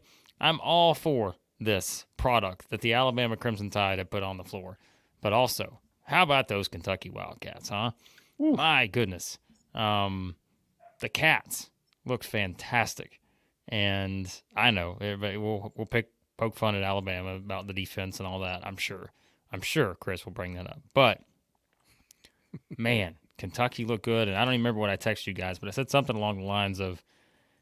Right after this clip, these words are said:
Speaker 1: if Kentucky gets this Justin Edwards, who has taken some crap from Kentucky fans this season. Remember the guy we, we said going in, Max, we're like, "This guy's a projected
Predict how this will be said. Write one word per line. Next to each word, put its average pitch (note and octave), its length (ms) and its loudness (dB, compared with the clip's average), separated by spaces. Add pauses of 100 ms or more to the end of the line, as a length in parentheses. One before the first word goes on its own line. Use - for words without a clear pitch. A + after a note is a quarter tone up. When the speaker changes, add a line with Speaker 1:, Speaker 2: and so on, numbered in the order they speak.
(120)
Speaker 1:
if A2 120 0
Kentucky C#3+ 380 2
gets B2 180 -2
this B2+ 180 -2
Justin A2+ 460 0
Edwards, F#2 400 -4
who G#2 220 -2
has G#2 120 -4
taken D#3 320 0
some F#2+ 300 -8 (280)
crap A2 400 2
from G#2 160 -8
Kentucky G2+ 400 -2
fans C#3 280 -12
this F#2 120 -10
season. G2+ 340 -10 (560)
Remember D3 200 4
the C#3+ 60 6
guy B2 300 8
we, B2+ 100 2
we B2+ 180 -2
said C#3 200 2
going B2 180 0
in, G#2 140 0
Max, F#2+ 300 -4
we're G#2+ 60 -4
like, F#2+ 120 -4
"This B2+ 140 -6
guy's A2 240 2
a F#2+ 40 -8
projected G2 600 -2